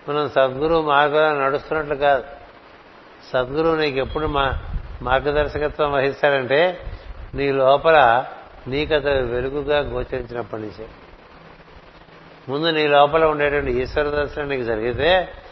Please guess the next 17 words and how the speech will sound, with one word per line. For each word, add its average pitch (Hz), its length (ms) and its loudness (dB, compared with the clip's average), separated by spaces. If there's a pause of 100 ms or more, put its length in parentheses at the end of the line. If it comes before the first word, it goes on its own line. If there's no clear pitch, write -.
(500)
అప్పుడు 131 280 4
నీ 156 200 0
దగ్గరికి 147 440 2
సద్గురువు 135 800 0 (500)
దారి 151 240 6
చూపించడానికి 160 760 0
వస్తాడు. 143 420 4 (680)
అంతవరకు 151 460 2
మనం 156 240 2
ఊరికే 147 320 0
వాడిని 147 260 2
పీకుతునే 147 420 -2
వాళ్ళంగా 131 380 2
ఉంటాం. 117 280 -10 (3250)
ఈ 139 140 0
ఐహికమైన 156 680 4
జీవితానికి 147 1000 -2